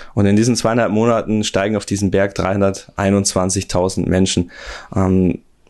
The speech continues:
das ist krass und das sieht man auch. Der mit Abstand beliebteste Aufstiegsweg ist der Yoshida Trail.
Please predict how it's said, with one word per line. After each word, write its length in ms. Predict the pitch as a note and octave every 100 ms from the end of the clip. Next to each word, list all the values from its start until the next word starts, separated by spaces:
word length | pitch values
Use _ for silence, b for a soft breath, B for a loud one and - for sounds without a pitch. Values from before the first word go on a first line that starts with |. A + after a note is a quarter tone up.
| - - - - - - -
das 140 | A2+
ist 60 | -
krass 440 | A2 G#2+ - - -
und 300 | G2 G2 -
das 160 | -
sieht 160 | B2+ -
man 160 | A2
auch. 240 | E2+ G2 - _ _ _ -
Der 200 | G2+ G#2
mit 160 | G#2 C#2
Abstand 360 | A#2 - A#2+
beliebteste 840 | A2 A2+ C#3 E3 - C#3+ B2+ A#2+ - -
Aufstiegsweg 840 | G2+ B2 - - A#2 - A2 G#2+
ist 140 | -
der 80 | G2
Yoshida 380 | G#2+ - C3 B2+
Trail. 360 | - A#2+ B2+